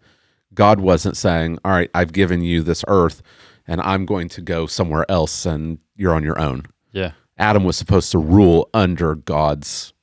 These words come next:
Speaker 1: kingship.
Speaker 2: Yeah, so we, we cultivate the earth, we steward it, we turn it into a paradise.
Speaker 1: Right.
Speaker 2: The earth is a paradise under God's rule.
Speaker 1: Yeah,
Speaker 2: You
Speaker 1: you've
Speaker 2: ever
Speaker 1: got, you've got this garden, and Adam is supposed to work and keep it. What, what happens when you work and keep a garden?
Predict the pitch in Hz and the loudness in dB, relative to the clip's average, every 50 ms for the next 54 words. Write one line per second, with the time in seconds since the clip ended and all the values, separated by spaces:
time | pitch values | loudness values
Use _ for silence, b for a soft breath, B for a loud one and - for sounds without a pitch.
0 | _ _ _ _ _ _ _ - - 80 69 - - - - - _ - - _ | _ _ _ _ _ _ _ -12 -10 -10 -8 -8 -10 -12 -12 -14 _ -20 -20 _
1 | _ _ _ - 104 101 95 87 - - 110 98 92 101 95 101 110 117 - - | _ _ _ -4 -2 -2 -2 -2 -2 -2 -2 0 0 0 0 0 -2 -2 -6 -8
2 | 123 110 104 98 92 - - 98 98 95 - 98 92 98 95 92 - 104 98 98 | -8 -6 -6 -6 -6 -6 -4 -4 -4 -4 -4 -6 -6 -6 -6 -6 -6 -8 -6 -4
3 | 95 92 92 92 90 - - 95 85 - - - - 101 95 92 92 87 87 87 | -4 -4 -4 -6 -8 -10 -12 -14 -12 -12 -10 -8 -6 -4 -4 -4 -4 -4 -6 -6
4 | 87 92 - - 98 85 - - 98 92 90 90 85 87 82 - - 92 90 87 | -8 -8 -8 -10 -10 -10 -8 -8 -8 -6 -6 -6 -6 -8 -10 -8 -8 -6 -6 -4
5 | 85 85 85 95 - _ _ _ _ - - 110 147 135 92 85 76 76 - - | -6 -6 -8 -10 -16 _ _ _ _ -8 -6 -4 -4 -4 -6 -8 -10 -10 -12 -12
6 | - - 80 73 71 - - 101 85 92 95 92 - 98 92 90 87 - - 107 | -8 -4 -4 -4 -4 -6 -8 -10 -10 -8 -8 -8 -8 -10 -10 -10 -10 -8 -8 -6
7 | 110 104 85 80 82 85 - 85 82 82 82 82 82 85 87 87 90 90 87 85 | -6 -6 -8 -10 -12 -12 -12 -12 -12 -12 -10 -10 -12 -12 -12 -14 -14 -14 -14 -16
8 | B B B B B B B - - 87 - - 156 127 123 - 139 139 - 151 | B B B B B B B 0 2 4 4 6 6 4 4 4 2 2 4 2
9 | 147 - 127 - - 107 117 110 127 104 80 82 87 95 101 b b b b b | 2 2 0 0 2 4 6 6 6 6 4 2 0 -2 -4 b b b b b
10 | b b b b b b b b _ _ 107 104 98 98 - - 110 113 127 131 | b b b b b b b b _ _ 0 2 2 2 2 2 2 4 4 4
11 | 107 98 - - 90 110 101 - - 92 87 90 98 101 110 - - - - 87 | 4 2 0 -2 -2 -2 0 0 0 0 2 4 4 4 4 4 2 -4 -6 -6
12 | 82 - - 139 127 - - 73 73 - - - 110 120 113 - - 95 92 104 | -6 -4 -2 -2 -2 0 0 -2 -2 -4 -6 -4 -2 -2 -2 0 0 -2 -2 0
13 | - - 120 85 98 95 92 95 85 82 98 98 - - 85 80 - - 104 - | -2 -4 -4 -2 -2 -2 0 -2 0 2 0 0 0 -2 -6 -6 -4 -6 -2 -2
14 | 85 82 95 95 120 - - - - | 0 0 2 2 0 0 -4 -10 -16